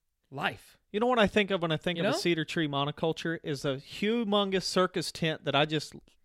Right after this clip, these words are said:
Speaker 2: let it go out there
Speaker 1: Yeah,
Speaker 2: to where they
Speaker 1: you just
Speaker 2: can get
Speaker 1: prop
Speaker 2: in
Speaker 1: it
Speaker 2: and
Speaker 1: up.
Speaker 2: out of it, but there's really no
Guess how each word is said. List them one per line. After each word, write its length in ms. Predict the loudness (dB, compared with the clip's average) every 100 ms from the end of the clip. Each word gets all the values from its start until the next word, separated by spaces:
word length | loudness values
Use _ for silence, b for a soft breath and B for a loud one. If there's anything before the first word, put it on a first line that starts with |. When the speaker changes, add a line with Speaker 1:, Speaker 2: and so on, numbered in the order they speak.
| _ -8
Speaker 2:
let 280 | 2 4 4
it 160 | 0
go 220 | 2 4 4
out 220 | 0 -2
there 200 | -8 -8 b b
Speaker 1:
Yeah, 140 | -4
Speaker 2:
to 60 | 4
where 160 | 6 8
they 100 | 6
Speaker 1:
you 60 |
just 100 | 4
Speaker 2:
can 80 | 4
get 160 | 8 10
Speaker 1:
prop 60 |
Speaker 2:
in 60 | 8
Speaker 1:
it 40 |
Speaker 2:
and 80 | 8
Speaker 1:
up. 60 | 8
Speaker 2:
out 200 | 8 6
of 80 | 6
it, 120 | 4 -2 -10
but 100 | -2
there's 200 | 0 4
really 200 | 4 4
no 280 | 6 4